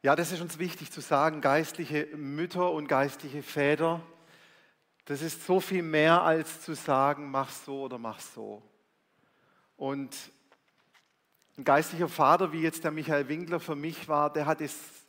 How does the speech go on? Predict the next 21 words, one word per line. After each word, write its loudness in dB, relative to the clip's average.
Einfluss -4
auf -6
so -2
viele -8
Ebenen -4
in -6
meinem -2
Leben. -8
Er 6
hat 0
für 0
mich -2
gebetet. 2
Er 2
hat -4
mir -4
die -8
Möglichkeit 0
gegeben, -4
Gaben 2
auszuprobieren. -6